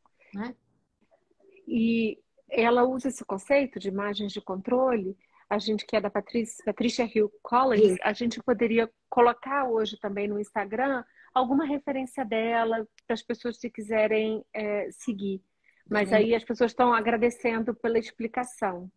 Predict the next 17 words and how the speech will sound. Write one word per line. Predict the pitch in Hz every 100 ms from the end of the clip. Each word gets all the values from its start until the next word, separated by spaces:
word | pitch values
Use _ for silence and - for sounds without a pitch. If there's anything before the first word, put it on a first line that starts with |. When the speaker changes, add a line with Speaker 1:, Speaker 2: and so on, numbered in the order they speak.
| -
Speaker 2:
tá, | 208 214 233 233 -
é, | - 202 190 - -
Lili? | 202 196 190 185 - _ _ _ _ 202
É, | 196 202 196 196 - - _ - _ _ - - - _ _ -
o, | 277 294 277 262 - _
aqui, | 220 - - - _ _ _
o, | - 254 247 233 247
o |
Ítalo | 285 330 - 202 196
pergunta, | 208 202 220 254 247 226 202 170
como | - 381 453
o |
cuidado | - 320 226 240 226
atravessa | 233 226 220 214 -
as | 214
mulheres | 208 208 202 202
quilombolas? | - 208 202 196 185 180 170 170 190